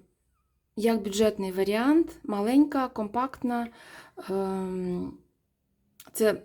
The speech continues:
гарний вибір, як бюджетний варіант, е, та як машинка для подорожі, наприклад. Але, е, як ми всі зараз подорожуємо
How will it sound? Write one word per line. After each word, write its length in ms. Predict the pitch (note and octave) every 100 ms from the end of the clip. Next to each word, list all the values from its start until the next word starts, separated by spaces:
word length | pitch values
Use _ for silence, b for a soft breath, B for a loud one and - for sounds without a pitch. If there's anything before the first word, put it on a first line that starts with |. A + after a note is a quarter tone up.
| -
гарний 340 | G#3 G#3 F#3+
вибір, 380 | F3+ F3+ A3+ C#4+ - _ _ _ _ _ _ -
як 280 | G3+ G#3 G3
бюджетний 360 | G3 G#3 G#3
варіант, 460 | G3 G3 F#3+ F#3+ - _ _ B B B B
е, 160 | F#3+ F#3+
та 180 | F#3+ G3
як 340 | F#3 F#3+ F#3+
машинка 460 | G3 - G3+ G3 F#3+
для 340 | F#3+ F#3 F#3 - _ _
подорожі, 640 | A3+ G#3+ F#3 F3+ F3 F3
наприклад. 720 | F3 F3 F3 F3+ F3 E3+ F3 - B B B
Але, 560 | - G3 G3+ G3+ F#3+ -
е, 280 | G3 F#3 F3+
як 280 | F3+ G3 F#3+
ми 60 | F#3+
всі 240 | - G#3
зараз 320 | F3+ F3+ F3
подорожуємо 920 | F3 F3 F#3 F#3+ G#3 B3+ A3+ F3+ E3+